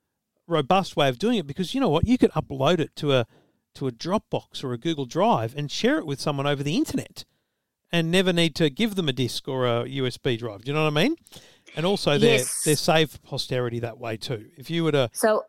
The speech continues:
Speaker 2: I
Speaker 1: label
Speaker 2: would
Speaker 1: them
Speaker 2: plug
Speaker 1: well.
Speaker 2: the camera into my laptop. Is that what you're saying?
Speaker 1: So what we need is, is a device that fits between your camera and your laptop. Now,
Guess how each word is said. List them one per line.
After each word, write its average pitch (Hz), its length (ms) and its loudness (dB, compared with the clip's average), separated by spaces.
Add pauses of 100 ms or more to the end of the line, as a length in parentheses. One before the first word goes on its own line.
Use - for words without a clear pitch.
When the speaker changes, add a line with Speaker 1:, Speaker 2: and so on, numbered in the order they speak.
(180)
Speaker 2:
I 139 120 4
Speaker 1:
label 156 120 4
Speaker 2:
would 156 100 -2
Speaker 1:
them 139 100 -2
Speaker 2:
plug 220 180 -2
Speaker 1:
well. - 120 -18
Speaker 2:
the 220 100 -4
camera 208 680 -4 (120)
into 208 760 -2 (360)
my 185 420 0 (140)
laptop. 185 640 -2
Is 170 140 -8
that - 180 0
what - 200 -8
you're 185 80 -4
saying? 185 320 0
Speaker 1:
So 202 120 4
what 277 220 2
we 220 100 4
need 196 220 4
is, 175 180 2
is 165 160 0
a 170 60 0
device 175 440 2
that 180 180 -2
fits 185 240 -4
between 196 720 0
your 151 480 0 (100)
camera 151 460 0 (120)
and 139 220 0
your 135 120 -2
laptop. 127 440 -2
Now, 160 320 2